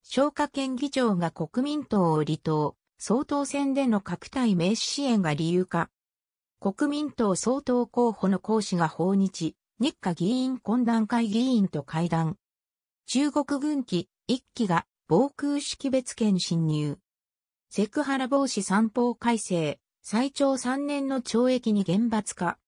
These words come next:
偽パナソニック製電池を販売、男三人逮捕。台湾民衆党の英語スローガン、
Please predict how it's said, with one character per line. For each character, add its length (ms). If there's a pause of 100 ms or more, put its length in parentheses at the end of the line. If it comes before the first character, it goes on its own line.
(600)
偽 100 (160)
パ 180
ナ 140
ソ 140
ニ 140
ッ 80
ク 100
製 260
電 160
池 220
を 80
販 240
売、 280 (220)
男 400
三 320
人 180
逮 240
捕。 240 (680)
台 200
湾 220
民 200
衆 240
党 240
の 160
英 180
語 160
ス 160
ロ 200
ー 20
ガ 160
ン、 120